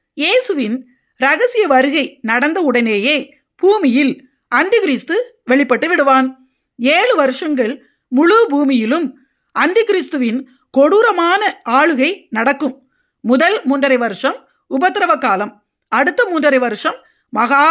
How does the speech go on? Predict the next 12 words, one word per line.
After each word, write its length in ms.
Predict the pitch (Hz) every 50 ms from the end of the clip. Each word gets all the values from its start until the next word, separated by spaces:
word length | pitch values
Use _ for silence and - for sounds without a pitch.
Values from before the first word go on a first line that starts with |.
| 339 392
உபத்திரவ 420 | 349 262 294 277 277 285 277 269 262
காலம். 420 | 262 240 202 196 226 269 247 - - - _ _ _ _ _ _ _ _ _ _ _
அந்த 240 | - - 294 349 349 285 233 247 - - _ _ _ _ - 214 277
ஏழு 240 | 311 339 415 466 466
வருஷ 280 | 320 277 269 269 277 - 359 - - _ _
உபத்திரவ 420 | 240 247 247 302 302 349 330 320 302
காலத்தின் 440 | 294 285 269 262 262 262 277 226
முடிவில் 440 | 202 202 196 226 226 220 269 320 403 427 - _ _ _ _ _ -
இயேசு 360 | 247 277 294 277 269 - 247 285 392 440 - _ _ _ _ -
பகிரங்கமாக 680 | 285 302 339 415 466 508 415 302 269 - 208 190 185 269 269 262 269 - _ _ _ _ _
எல்லோருடைய 600 | - 220 247 262 285 320 370 427 427 415 370 320 277
கண்களும் 500 | 262 262 233 226 254 262 285 302 392 523